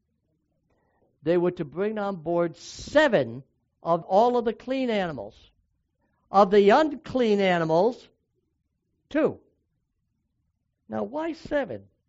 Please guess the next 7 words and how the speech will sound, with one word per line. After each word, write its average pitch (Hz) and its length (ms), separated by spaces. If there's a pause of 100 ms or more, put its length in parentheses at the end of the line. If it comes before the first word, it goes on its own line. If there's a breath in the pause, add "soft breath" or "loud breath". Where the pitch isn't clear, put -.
(240)
Seven's 269 420
an 220 140
odd 220 240
number. 175 420 (1700)
For 214 140
good 220 240
reason. 190 400